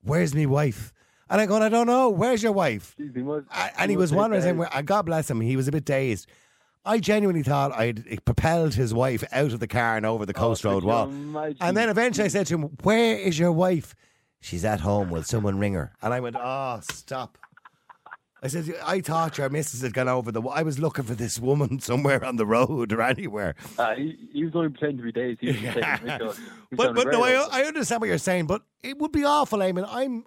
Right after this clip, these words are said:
Speaker 1: I'm fifty-nine, I'm nearly sixty, right? I feel I'm just as competent now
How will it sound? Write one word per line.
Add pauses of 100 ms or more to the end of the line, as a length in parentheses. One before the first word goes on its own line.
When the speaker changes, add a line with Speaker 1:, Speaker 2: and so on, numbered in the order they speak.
(140)
Speaker 1:
I'm
fifty-nine,
I'm
nearly
sixty,
right? (720)
I
feel (100)
I'm
just
as
competent
now